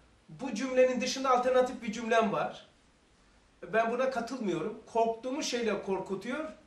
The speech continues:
Değil bu. Korktuğu, korkurs-, korktuğu şeyle bizi korkutuyor.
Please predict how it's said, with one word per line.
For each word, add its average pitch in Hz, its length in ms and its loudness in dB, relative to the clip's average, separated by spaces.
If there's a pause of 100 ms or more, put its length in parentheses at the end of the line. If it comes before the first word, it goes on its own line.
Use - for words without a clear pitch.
(200)
Değil 208 440 -2
bu. 214 340 -2 (880)
Korktuğu, 277 1300 0
korkurs-, 277 880 8 (440)
korktuğu 285 600 8
şeyle 254 500 6
bizi 214 300 -2
korkutuyor. 170 680 -2